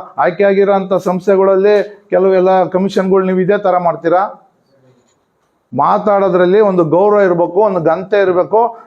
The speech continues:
ನಾವು ಇನ್ನೊಬ್ಬನ ವಿರೋಧ ಮಾಡ್ಬೇಕಂದಾಗ ನಾಲ್ಕು ಜನ ಒಪ್ಪ ತರ ಮಾತಾಡ್ಬೇಕು. ನೀರಿಂದು ಇದನ್ ಮಾಡ್ತಾರೆ, ಮೂವತ್ತು ಸಾವಿರ ರೂಪಾಯಿ ಕೊಡಿ. ಎಸ್ ಆರ್ ಗೌಡ್ರೇನ್ ದೊಡ್ಡವರಲ್ಲ, ಅವ್ರು ತಪ್ಪು ಮಾಡಿದ್ರೆ ಶಿಕ್ಷೆ ಆಗ್ಲಿ. ಸಿ ಓ ಡಿಗೆ ಏನ್ರಿ, ಎಸ್ ಐ ಟಿ ಕೊಡಿ, ಸಿ ಬಿ ಐ ಕೊಡಿ.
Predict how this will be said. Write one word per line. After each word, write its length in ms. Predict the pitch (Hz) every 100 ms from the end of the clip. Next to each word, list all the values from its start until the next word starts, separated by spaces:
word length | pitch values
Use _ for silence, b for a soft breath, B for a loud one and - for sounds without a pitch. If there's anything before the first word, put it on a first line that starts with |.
| -
ನಾವು 680 | 156 190 196 208 220 214 - -
ಇನ್ನೊಬ್ಬನ 480 | 156 214 190 208 202
ವಿರೋಧ 340 | 185 208 214
ಮಾಡ್ಬೇಕಂದಾಗ 760 | 214 196 190 190 190 180 175 185
ನಾಲ್ಕು 440 | 208 180 185 165
ಜನ 160 | 190 202
ಒಪ್ಪ 280 | 185 - 208 208
ತರ 140 | 190
ಮಾತಾಡ್ಬೇಕು. 840 | 190 180 175 196 180 175 160 151 - _ _ _ _ _ _ 151
ನೀರಿಂದು 760 | 202 214 214 202 202 - -
ಇದನ್ 260 | 185 226 214
ಮಾಡ್ತಾರೆ, 380 | 202 180 190 202
ಮೂವತ್ತು 420 | 185 214 214 214
ಸಾವಿರ 160 | 190
ರೂಪಾಯಿ 300 | 180 175 185 180
ಕೊಡಿ. 280 | 202 233 208 - - _ _ _ _ _ -
ಎಸ್ 140 | 143 214
ಆರ್ 140 | 208
ಗೌಡ್ರೇನ್ 340 | 208 214 220
ದೊಡ್ಡವರಲ್ಲ, 460 | 196 202 226 226 226
ಅವ್ರು 240 | 208 202
ತಪ್ಪು 220 | 190 226 233
ಮಾಡಿದ್ರೆ 280 | 247 240 240
ಶಿಕ್ಷೆ 320 | 247 220 269
ಆಗ್ಲಿ. 600 | 254 240 233 190 - - _ _ _ _ _ _ _
ಸಿ 120 | 202
ಓ 140 | 233 247
ಡಿಗೆ 200 | 233 220
ಏನ್ರಿ, 260 | 226 214
ಎಸ್ 180 | 196 180 226
ಐ 40 |
ಟಿ 180 | 202 208
ಕೊಡಿ, 380 | 208 202 240 233
ಸಿ 180 | 226 226
ಬಿ 120 | 240
ಐ 160 | 247
ಕೊಡಿ. 320 | 208 240 240